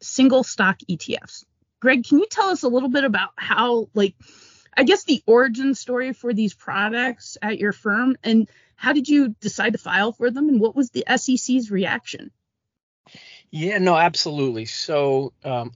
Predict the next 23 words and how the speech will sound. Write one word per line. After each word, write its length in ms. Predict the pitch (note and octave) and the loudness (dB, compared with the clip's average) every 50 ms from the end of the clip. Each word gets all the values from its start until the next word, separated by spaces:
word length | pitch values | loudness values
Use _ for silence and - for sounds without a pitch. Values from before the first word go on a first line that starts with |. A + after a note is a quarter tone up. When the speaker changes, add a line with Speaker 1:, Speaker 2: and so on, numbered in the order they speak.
| - D#3+ | -14 -10
Speaker 2:
the 100 | - C3 | -10 -10
process 640 | C3 - - - E3+ E3+ G#3 G3+ - G3 E3+ - - | -10 -10 -6 -4 -2 -2 -2 -2 -2 -2 -2 -2 0
that 160 | D#3 C#3 B2+ | 0 0 0
we 120 | B2+ B2+ A#2+ | -2 -4 -4
went 280 | A2 A2 A#2 A#2 A2+ - | -4 -4 -6 -6 -6 -8
through 320 | - G#2 G#2 G#2 G2+ G2 | -8 -6 -6 -6 -6 -6
to 340 | F#2+ - - A#2+ G#2 G2+ F#2+ | -8 -10 -8 -6 -6 -6 -8
bring 320 | F#2+ A2 A2+ A2+ A2+ A2+ | -6 -4 -2 -2 -2 -2
these 200 | A2+ A2+ A2 - | -2 -4 -6 -6
to 100 | - A2+ | -10 -10
market 580 | G#2 G2 G2 G2+ G2+ G#2+ - - G#2 G2 F#2+ - _ _ - - - - - _ _ _ _ _ _ | -6 -2 0 0 0 0 -2 -4 -4 -4 -6 -8 _ _ -20 -20 -20 -20 -20 _ _ _ _ _ _
is 220 | - A#2+ G#2+ G#2+ | -6 -4 -4 -2
a 80 | A#2 G#2+ | -2 -4
very 280 | G#2 A2+ C#3 D3+ F3 D#3+ | -2 0 2 2 2 2
familiar 420 | - - D#3 C#3 C3+ B2+ A#2+ A2+ | 0 -2 -2 2 2 2 2 2
process 580 | - - - A2+ A2+ A2+ A2+ - - G2+ G2 - | 0 -2 0 2 2 2 2 0 -4 -6 -6 -8
for 240 | - A2 G2 G2 | -8 -6 -4 -2
us 320 | G2 F#2+ G2 G2 - - - | 0 0 -2 -2 -6 -10 -12
in 280 | - C3 A2+ G#2+ G#2+ | -10 -8 -8 -8 -8
terms 640 | - - - - A#2+ A#2 A#2 A#2 A#2+ B2 A#2 A2 G#2+ | -10 -12 -8 -4 -2 0 0 0 0 0 -2 -4 -2
of 560 | A2 G#2+ G#2 G#2 G2+ G2+ G2+ G2+ G#2 - - _ _ - - _ _ _ _ _ _ _ - | -2 0 2 2 2 0 -2 -6 -12 -18 -20 _ _ -20 -20 _ _ _ _ _ _ _ -18
rolling 680 | - A2+ A2 A2 A#2 A#2 B2 B2 B2 B2+ B2 A#2+ A2+ | -14 -10 -4 0 2 4 4 4 4 2 0 -2 -2
out 420 | A2 G#2+ G#2 G2+ G2+ G2+ G2+ G2+ | -4 -4 -4 -2 -2 -4 -4 -6